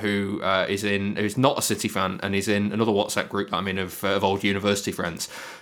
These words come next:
um, with the quote, uh, "John Stones' mistakes have been eradicated this season and he's having one of his best seasons." He's quoted that from, I, I assume, one of the commentators,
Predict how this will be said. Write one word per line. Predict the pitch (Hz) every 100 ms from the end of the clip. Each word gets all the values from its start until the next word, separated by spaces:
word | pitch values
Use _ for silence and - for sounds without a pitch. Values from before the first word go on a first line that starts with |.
| -
um, | 101 101 107 117 -
with | 123 120
the |
quote, | - 127 113 110 -
uh, | 113 107 107
"John | 104 147
Stones' | 131 143 127 123 113
mistakes | 117 - 113 110
have | 113
been | 120 107
eradicated | 117 123 110 110 101 101
this | - 104
season | - 101 98 104 101
and | 101
he's | 110 107
having | 107 107 104
one | 101
of | 104
his | 107 92
best | 104 98
seasons." | - 104 101 - - - - -
He's | 113
quoted | - 196 185 -
that | 147 101 -
from, | 110 107 104
I, | 107 -
I | 104
assume, | - 127 104
one | 104
of | 95
the | 92
commentators, | 104 98 - 87 - -